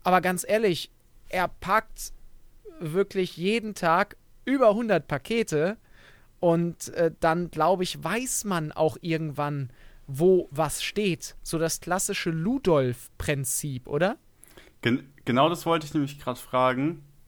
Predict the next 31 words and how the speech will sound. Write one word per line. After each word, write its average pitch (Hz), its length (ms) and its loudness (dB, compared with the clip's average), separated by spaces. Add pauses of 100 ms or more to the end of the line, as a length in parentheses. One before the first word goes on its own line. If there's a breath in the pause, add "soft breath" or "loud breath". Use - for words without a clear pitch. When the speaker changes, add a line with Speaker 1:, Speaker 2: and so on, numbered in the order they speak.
(140)
Speaker 2:
ob, 113 180 -6
ob - 160 -6
die 120 80 -2
Leute 143 420 0
dann 113 320 -4
irgendwann 135 540 -2
einfach 107 280 -8
wissen, 117 460 -6
wo 101 180 -2
was 95 220 -6
ist, 107 320 -14
wenn 98 140 -6
du 101 180 -6
den 101 160 -8
ganzen 107 320 -4
Tag 113 260 -10
Pakete 113 400 -8
packst, - 440 -6 (100)
oder 101 340 -2
ob's - 200 -12
einfach 113 360 -8
zu - 300 -6
viele 113 240 -6
Produkte 104 420 -6
sind. - 280 -14 (500)
Speaker 1:
Au-, 214 300 2
auswendig 240 560 2
natürlich 202 340 -4
nicht. 160 240 -4
Ich, - 240 -10
ich - 160 -14